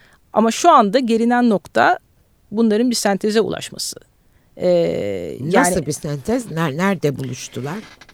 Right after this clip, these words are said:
Speaker 1: Ee, şöyle ki aslında, e, blogcular dediler ki, "Biz zaten gazeteci diye tanımlanmak istemiyoruz. Biz bambaşka bir şeyiz. Ya biz dijital devrimin çocuklarıyız ve evet habercilik yapıyoruz.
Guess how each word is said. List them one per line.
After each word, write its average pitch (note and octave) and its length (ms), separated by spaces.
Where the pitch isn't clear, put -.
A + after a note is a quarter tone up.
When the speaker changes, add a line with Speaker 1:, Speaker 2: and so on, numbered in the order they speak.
Speaker 1:
Ee, A3 440
şöyle - 760
ki - 200
aslında, D4 680
e, A3 280
blogcular A#3+ 840
dediler C#4 320
ki, G#3 140
"Biz C4 160
zaten C4 320
gazeteci A#3+ 840
diye A3+ 140
tanımlanmak A3+ 600
istemiyoruz. - 680
Biz G3+ 260
bambaşka G3+ 500
bir - 60
şeyiz. - 460
Ya - 160
biz F#3 180
dijital G3 460
devrimin A3 340
çocuklarıyız D#3+ 760
ve G#3 320
evet A3 260
habercilik F#3 480
yapıyoruz. D4+ 640